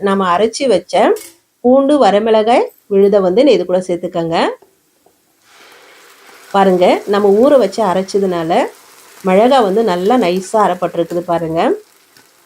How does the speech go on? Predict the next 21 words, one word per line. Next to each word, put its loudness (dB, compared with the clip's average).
சேர்த்துட்டு 0
ஒரு, 4
ஒரு 4
கப் -4
அளவுக்கு -2
தண்ணி -4
ஊத்திட்டு, -2
இந்த -2
மிக்ஸி 0
ஜாரை 2
அலசி -2
ஊத்திக்கோங்க. -2
கொஞ்சம் 2
தண்ணி 0
கூட 2
ஊத்தி -2
கொதிக்க -2
வைக்கும் -6
போது, -2
அந்த 0
பூண்டு 2